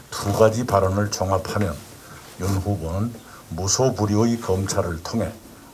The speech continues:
문재인 정부를 해집겠다고 작심한 것으로 보입니다. 국민의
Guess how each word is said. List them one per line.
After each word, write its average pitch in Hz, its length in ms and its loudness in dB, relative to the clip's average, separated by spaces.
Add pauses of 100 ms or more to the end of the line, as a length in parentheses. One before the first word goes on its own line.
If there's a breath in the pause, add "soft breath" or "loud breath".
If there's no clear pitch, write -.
문재인 87 460 -2
정부를 90 480 -2 (540 loud breath)
해집겠다고 110 760 2
작심한 87 500 -2
것으로 104 300 -4
보입니다. 82 380 -6 (880 loud breath)
국민의 110 580 0